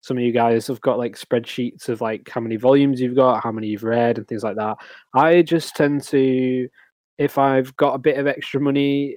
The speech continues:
it always goes on manga, regardless of whether I've got, uh, loads of stuff that I still haven't read.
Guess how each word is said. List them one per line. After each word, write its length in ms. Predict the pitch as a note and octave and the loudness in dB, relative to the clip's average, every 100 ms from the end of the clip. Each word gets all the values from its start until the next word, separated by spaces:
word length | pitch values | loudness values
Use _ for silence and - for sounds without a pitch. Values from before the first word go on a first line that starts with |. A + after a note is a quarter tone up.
| - | -12
it 160 | C#3+ B2+ | -8 2
always 300 | C3 C3+ A#2+ | 4 4 4
goes 240 | C3 B2 | 2 4
on 140 | B2 B2 | 2 2
manga, 600 | B2 B2 A#2+ A#2 A#2 A#2 | 0 2 2 2 -2 -6
regardless 720 | B2 C3 B2 B2+ B2 B2 A#2+ | -6 -6 0 2 2 0 0
of 120 | B2 A2+ | -2 0
whether 360 | A#2+ A2+ A2+ | 0 2 0
I've 260 | A2+ G#2+ - | 0 -4 -2
got, 320 | B2+ A2+ A2 - _ _ _ _ C3 | 0 0 -2 -12 _ _ _ _ -6
uh, 100 | B2 | -4
loads 400 | B2 B2+ B2 A#2+ | 2 4 4 2
of 60 | - | -14
stuff 400 | - - B2+ - | -6 0 0 0
that 100 | A#2 | -2
I 100 | A2+ | -2
still 200 | - B2 | -2 -2
haven't 240 | A#2+ A#2+ | -2 -4
read. 340 | A#2 A#2+ A#2+ | -2 0 -2